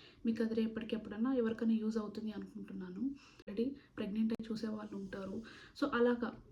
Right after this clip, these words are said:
కొత్త కొత్త విషయాలు మీకు కూడా చెప్తే మీకు కూడా తెలుస్తుంది అని షేర్ అయితే చేస్తున్నాను. So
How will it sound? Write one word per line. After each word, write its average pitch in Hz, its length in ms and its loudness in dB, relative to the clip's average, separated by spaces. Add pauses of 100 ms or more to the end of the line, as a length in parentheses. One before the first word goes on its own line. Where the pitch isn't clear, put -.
(400)
కొత్త 240 200 6
కొత్త 240 220 6
విషయాలు 220 520 2
మీకు 214 160 -4
కూడా 233 160 6
చెప్తే - 420 2
మీకు 214 200 2
కూడా 226 160 -2
తెలుస్తుంది - 560 -6
అని 240 180 -2 (140)
షేర్ 220 220 8
అయితే 202 320 -6
చేస్తున్నాను. 196 540 0 (720)
So 233 260 6